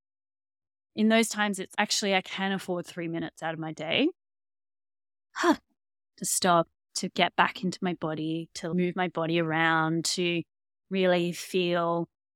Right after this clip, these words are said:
And then also say yesterday where there were, wasn't that time crunch, I just got a bit stressed. I was like, "Okay, cool. I'm managing my thoughts at the same time." I'm, like, telling myself, Kim,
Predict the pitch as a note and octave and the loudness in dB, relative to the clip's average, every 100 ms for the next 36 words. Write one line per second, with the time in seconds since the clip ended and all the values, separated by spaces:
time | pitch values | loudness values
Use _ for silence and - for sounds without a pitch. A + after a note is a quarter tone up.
0 | _ G3+ G3+ G3 G3 G#3 - G3 G3 F#3 | _ 0 2 4 2 0 0 2 2 0
1 | F#3 F#3 F3 F3 E3+ E3 E3 E3+ D#3+ E3 | 0 0 0 -4 -4 -4 -4 -4 -4 -6
2 | - F3 E3+ D#3 - - E3 D#3+ - D3+ | -4 -6 -4 -6 -6 -6 -6 -8 -6 -6
3 | D#3 D#3+ - D3+ D#3+ D#3+ - - - D3+ | -4 -6 -6 -8 -8 -8 -8 -6 -6 -4
4 | - - - E3+ E3 D#3+ D#3+ - - G4 | -4 -6 -2 0 0 -2 -6 -6 -4 -6
5 | A#4 A#3+ F#3+ - D4+ F#3 D3 - _ _ | -2 0 0 2 2 2 0 -10 _ _
6 | F#3+ G3 G3+ G#3 G3+ F#3 E3 - F3 - | 0 2 2 0 0 0 -2 -2 -4 -4
7 | - - F3+ E3+ D#3+ D#3+ D#3+ G3 - E3 | -8 -10 -4 -4 -4 -4 -2 -4 -6 -4
8 | E3 D3+ - E3 E3 D#3+ D#3+ D#3+ D3+ - | -2 -4 -4 -4 -2 -2 -2 -4 -6 -6
9 | - A3+ G3+ | 0 2 2